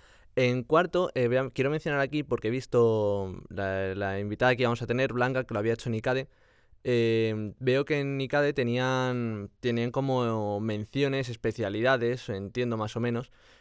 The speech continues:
en la que en el cuarto año se podían, pues eso, y enfocar más a, en, en ade, aparte de dirección, aparte de finanzas, eh, luego tenían otra, era contabilidad y auditoría,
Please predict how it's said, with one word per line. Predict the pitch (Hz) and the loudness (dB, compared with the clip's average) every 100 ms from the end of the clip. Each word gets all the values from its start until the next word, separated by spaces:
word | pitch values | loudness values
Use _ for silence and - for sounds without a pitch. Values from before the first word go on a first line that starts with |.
| - | -8
en | 120 | -4
la | 117 | -2
que | 120 | -2
en | |
el | 113 | -4
cuarto | 113 131 131 143 | 2 0 2 2
año | 147 151 139 | 2 -2 -4
se | 123 | -4
podían, | 110 113 123 127 123 113 | -2 0 2 0 -2 -4
pues | 101 104 | -4 -8
eso, | 107 95 - | -8 -12 -8
y | 117 117 113 107 | -4 0 0 -2
enfocar | 113 113 110 120 | -2 -2 0 0
más | 123 123 | 0 -2
a, | 123 113 110 | 0 0 0
en, | 107 | -2
en | 123 120 | -2 0
ade, | 127 127 | 2 2
aparte | 107 - 110 110 | 2 -2 -4 -2
de | |
dirección, | 107 117 139 - 147 135 135 | -2 -2 -2 -2 0 0 -2
aparte | 90 104 - 113 | -4 -6 -2 -2
de | 113 | 0
finanzas, | 135 135 131 123 120 123 110 | 0 -2 -2 0 0 -2 -2
eh, | 98 98 98 | -2 -2 -2
luego | 107 107 | -2 -2
tenían | - 110 110 110 | -4 -4 -2 -4
otra, | 101 101 | -2 0
era | 101 | 0
contabilidad | 110 107 104 101 104 113 107 | -2 -4 -4 -2 -2 0 0
y | 104 | 0
auditoría, | 98 101 104 135 147 135 135 | -2 -2 -2 0 0 -2 -4